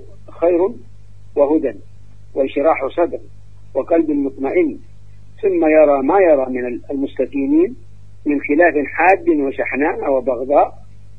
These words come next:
فيترك الاستقامة لأنه ما وجد ما طلبه. والحاصل أن الهجرة من بلاد الكفر ليست كالهجرة من بلاد الفسق، فيقال للإنسان: "اصبر واحتسب"،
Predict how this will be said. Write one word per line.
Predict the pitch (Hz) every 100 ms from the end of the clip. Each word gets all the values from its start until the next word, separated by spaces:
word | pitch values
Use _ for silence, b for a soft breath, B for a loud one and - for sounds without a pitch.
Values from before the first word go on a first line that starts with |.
| -
فيترك | 180 214 160 -
الاستقامة | 131 - - 135 - 139 123 123 - - - - -
لأنه | 143 175 165 147
ما | 202
وجد | - 156 139 139
ما | 135 135
طلبه. | 143 135 135 131 170 - - - - - -
والحاصل | 120 139 143 147 123
أن | 127 123
الهجرة | 120 147 131 127
من | 123 123
بلاد | 135 135
الكفر | 131 - 160 175 - - - - - - -
ليست | 180 156 135
كالهجرة | - 131 131 143 135
من | 127
بلاد | 127 135 139
الفسق، | 131 170 - - - - - - -
فيقال | 143 131 131 147
للإنسان: | 135 127 120 127 - 131 127 139
"اصبر | 139 135 131
واحتسب"، | 110 - 160 185 147